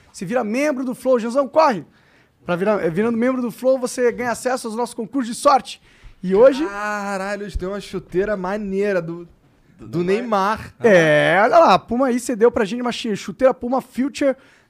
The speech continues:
Speaker 1: Z não sei o quê.
Speaker 2: Z quatro ponto um
Speaker 1: Neymar
Speaker 2: Neymar
Speaker 1: Júnior.
Speaker 2: Júnior.
Speaker 1: É, é, já tá esgotada essas chuteiras, não dá mais pra comprar, foi o que me disseram. Então, o único jeito de você ganhar é sendo membro do
Speaker 2: Bom,
Speaker 1: Flow.
Speaker 2: eu saí pra comprar chuteira e realmente não tinha essa chuteira.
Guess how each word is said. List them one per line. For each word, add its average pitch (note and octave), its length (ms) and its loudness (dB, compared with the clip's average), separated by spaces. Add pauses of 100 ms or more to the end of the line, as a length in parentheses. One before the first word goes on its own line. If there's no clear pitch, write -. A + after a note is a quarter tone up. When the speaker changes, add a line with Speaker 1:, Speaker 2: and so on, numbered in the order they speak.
Speaker 1:
Z C#3 300 -2
não C#4 100 -2
sei C4 200 -6
o G#3+ 40 -8
quê. B3 380 -4 (360)
Speaker 2:
Z G2+ 360 -8 (120)
quatro D#3 340 -8
ponto D#3+ 400 -12
um E3 360 -10 (100)
Speaker 1:
Neymar F3 500 -2
Speaker 2:
Neymar C#4 80 -4
Speaker 1:
Júnior. G#3 320 -4
Speaker 2:
Júnior. E3 260 -4 (340)
Speaker 1:
É, F3 320 0
é, F#3+ 60 0
já F#3+ 120 0
tá A#3 120 -2
esgotada C4+ 560 2
essas A#3 180 -6
chuteiras, G#3+ 340 0
não A#3+ 140 -2
dá B3 100 2
mais B3 140 -2
pra A#3 140 -10
comprar, F#3+ 520 -10 (140)
foi G3 100 -8
o F3+ 40 -8
que G3 100 -12
me E3+ 60 -10
disseram. A#3 500 -2
Então, A#3+ 320 0
o B3 80 -4
único C4+ 160 -4
jeito B3+ 140 -6
de - 80 -16
você B3+ 80 -4
ganhar A#3+ 400 -4
é B3 160 0
sendo D4 260 -4
membro A#3 260 0
do E3+ 100 -4
Speaker 2:
Bom, D#3 60 -4
Speaker 1:
Flow. - 180 0
Speaker 2:
eu D#3 40 -2
saí F3 320 -2
pra G3 140 -12
comprar F3+ 340 -8
chuteira E3 460 -8
e G#3+ 60 -8
realmente C3+ 520 -8
não E3+ 80 -10
tinha F#3 140 -14
essa F#3 160 -14
chuteira. A#2+ 520 -12